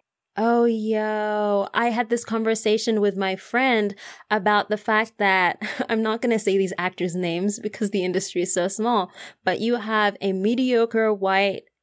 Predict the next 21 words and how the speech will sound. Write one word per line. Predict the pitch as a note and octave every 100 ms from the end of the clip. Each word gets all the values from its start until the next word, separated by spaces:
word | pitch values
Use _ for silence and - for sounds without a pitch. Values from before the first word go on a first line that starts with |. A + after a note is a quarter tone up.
| -
female | - G#3 G3 G3+ G3+ G3
actress | G#3 G#3+ G3 F3+ F3 - - - - -
who | G3+ F#3
is | F3 E3 -
probably, | - G3 G3+ F#3 F#3+ F#3
you | F3 F3+
know, | F3+ E3+
the | D#3+
talk | - F#3+ F#3+
of | G3
the | G3+
town, | G3+ F#3 F3 E3+
booking | F3 F3+ F3 -
all | F3+ G3
the | G3+
things | G3+ G3+ F#3+ F3 E3 - - - _
or | F3+ E3+ E3+
winning | F3+ G#3 G3+
an | G3
Academy | F#3 G3 F#3+ F#3+
Award, | F#3 F#3+ A#3+ F#3+ F3